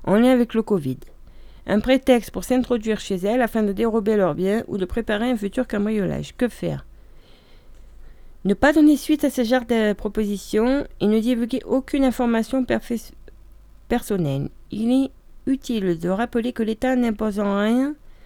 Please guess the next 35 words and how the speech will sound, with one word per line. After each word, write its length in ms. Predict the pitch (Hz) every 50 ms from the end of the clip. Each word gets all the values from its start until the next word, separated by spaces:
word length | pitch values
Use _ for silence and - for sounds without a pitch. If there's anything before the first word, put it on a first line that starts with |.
| - - - -
en 120 | - 202
matière 500 | 214 220 233 233 - - 262 277 269 247
de 80 | 196 202
nettoyage 540 | 214 240 254 - 247 233 233 247 254 233 226
d'habitation, 640 | 214 196 208 214 - 202 190 185 - 247 254 254 247
précise 420 | - - 226 220 208 254 247 240
Rémi 240 | 226 220 214 196 170
Slove. 240 | - - - - - - - - - - - - - - - - - -
Donc, 240 | 160 165 147 - 175
euh, 120 | 151 147 147
on 60 | 156
n'est 80 | 156
pas 100 | - 202
obligé 220 | 208 202 - 214 190
de 80 | 180
désinfecter 500 | 180 170 165 - 180 165 - - - 170
sa 140 | - - 165
maison 440 | 160 156 156 151 175 196 226 233 226
et 380 | 208 185 170 160 156 156 151 147
si 280 | - - - 208 180 -
quelqu'un 400 | 202 180 175 - 185 185 180 170
vous 180 | 165 165 -
appelle 220 | 170 165 - 165 160
pour 140 | - -
ça, 200 | - - 208 214
c'est, 400 | 208 - 185 165 151 143 139 139 139 143 143 143 - - - - - - -
à 40 | 165
moins 160 | 196 190 180
que 60 | 175
vous 100 | 170 170
ayez 220 | 185 185 175 180
contacté 420 | - 175 170 - 170 165 - - 190
une 140 | 185 175 -
société, 680 | 151 147 - 165 151 - 202 214 226 220 190 165 -
c'est, 220 | - - 175 165